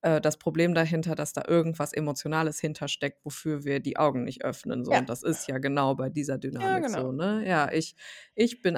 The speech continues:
Speaker 2: Ja.
Speaker 1: eigentlich irgendwie, in meinem Kopf fühle ich mich, als wär ich 'n kleines Würstchen und,
Speaker 2: Mhm.
Speaker 1: ähm, es hilft,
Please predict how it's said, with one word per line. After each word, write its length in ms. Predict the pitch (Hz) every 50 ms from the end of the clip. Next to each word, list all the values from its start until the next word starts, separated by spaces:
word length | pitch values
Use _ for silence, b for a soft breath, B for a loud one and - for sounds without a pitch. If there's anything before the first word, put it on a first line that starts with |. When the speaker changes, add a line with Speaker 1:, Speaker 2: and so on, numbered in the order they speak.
| 110
Speaker 2:
Ja. 120 | 156 185 196
Speaker 1:
eigentlich 440 | 202 208 196 - 190 190 185 - -
irgendwie, 560 | 170 175 175 180 170 185 175 175 175 175 170
in 180 | - 170 170 165
meinem 280 | 156 147 143 147 151
Kopf 320 | - - 185 190 185 - -
fühle 240 | - 190 180 180 180
ich 100 | 170 -
mich, 200 | 175 165 165 -
als 200 | - 139 - -
wär 140 | - 151 151
ich 160 | 147 147 -
'n 220 | - 151 143 143 139
kleines 400 | - - 143 139 135 147 - -
Würstchen 640 | 180 214 254 262 262 - - - 247 240 240 240 233
und, 400 | - - 160 160 160 160 160 -
Speaker 2:
Mhm. 20 | - -
Speaker 1:
ähm, 360 | 147 151 151 147 151 151 - -
es 180 | 160 151 - -
hilft, 480 | - 180 185 196 196 190 - - -